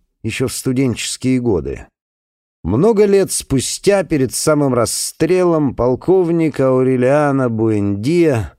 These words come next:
вспомнит тот далёкий день, когда отец повёл его поглядеть на лёд. Воскресенск, тридцать три, был тогда небольшим посёлком из двадцати деревянных бараков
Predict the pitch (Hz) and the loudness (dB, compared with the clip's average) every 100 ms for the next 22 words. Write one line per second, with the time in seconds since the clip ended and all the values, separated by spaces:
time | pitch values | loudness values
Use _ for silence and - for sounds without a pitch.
0 | _ _ _ - - - 156 160 143 120 | _ _ _ -10 -10 -2 0 2 0 -2
1 | - - 120 95 98 101 131 127 120 92 | -6 -4 -4 -2 -4 0 -2 -2 -6 -4
2 | 85 82 76 85 82 82 82 80 127 127 | -2 -4 -4 -6 -6 -4 -6 -4 -4 -4
3 | - - 90 90 117 104 85 95 - 87 | -6 -8 -6 -2 -2 -2 -4 -6 -6 -8
4 | 82 65 78 80 - _ _ - 82 76 | -6 -6 -6 -8 -12 _ _ -8 -6 -4
5 | 65 58 50 - - - _ _ _ _ | -6 -8 -10 -16 -20 -20 _ _ _ _
6 | _ _ _ _ _ _ _ _ - 104 | _ _ _ _ _ _ _ _ -8 -8
7 | - 127 139 - 175 180 143 - - 147 | -4 -4 -4 -2 0 0 -4 -6 -6 -2
8 | 151 - - 139 - 160 180 156 160 127 | -2 -4 -6 -6 -4 -2 0 0 0 0
9 | 147 131 156 151 147 143 139 - 156 139 | -2 0 0 0 0 0 -2 -2 -2 0
10 | 147 139 - 170 135 - 104 104 101 95 | -2 -2 0 0 0 0 -2 -2 -4 -4
11 | 101 107 - 113 101 139 117 120 117 127 | -4 -4 -4 -8 -6 -6 -2 0 0 0
12 | 127 117 101 90 110 110 143 131 120 | 0 -2 -4 -2 -2 0 0 -2 -8